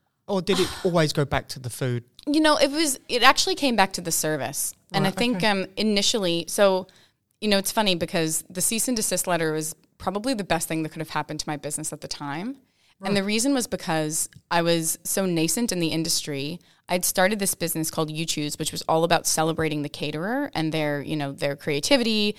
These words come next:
Speaker 2: and the delicious food that they had and the experience that, you know, all of the people that were eating the food were having. And the only person I didn't consider was the person pushing the button
Speaker 1: Right.
Speaker 2: that actually bought the food. You know, she was the only one that I hadn't, and she, it was a she,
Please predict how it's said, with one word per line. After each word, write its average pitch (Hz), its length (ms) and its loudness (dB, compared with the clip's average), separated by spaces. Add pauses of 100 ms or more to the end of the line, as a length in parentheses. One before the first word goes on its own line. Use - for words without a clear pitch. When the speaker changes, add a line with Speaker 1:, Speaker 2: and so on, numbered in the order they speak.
(200)
Speaker 2:
and 180 120 -2
the 170 40 2
delicious 170 380 0
food 247 180 -2
that 214 100 -8
they 208 120 4
had 175 260 6
and 165 80 0
the 156 60 0
experience 170 600 0
that, 151 220 0 (400)
you 185 80 0
know, 170 140 4
all 175 200 10
of 165 100 0
the 165 160 4
people 175 280 -2
that 165 100 2
were 160 140 -2
eating 233 280 2
the 202 60 0
food 190 220 -2
were 170 100 2
having. 160 380 2
And 170 120 0
the 170 180 -4
only 254 260 2
person 208 320 -2
I 165 80 -2
didn't 170 220 -6
consider 165 420 -4
was 160 240 -6
the 170 120 -8
person 165 300 -4
pushing 165 300 -4
the 160 80 -2
button 156 360 -6 (400)
Speaker 1:
Right. 117 220 -2
Speaker 2:
that - 160 2
actually 175 260 0
bought 165 380 0
the 160 60 -8
food. - 420 -6 (420)
You 170 120 -4
know, 165 80 2
she 233 180 4
was 233 120 0
the 190 200 -6
only 240 320 6
one 156 220 2
that 139 80 2
I 147 60 2
hadn't, 175 340 2
and 170 180 0
she, 180 120 -2
it 175 180 -2
was 202 160 0
a 247 40 0
she, 175 440 -2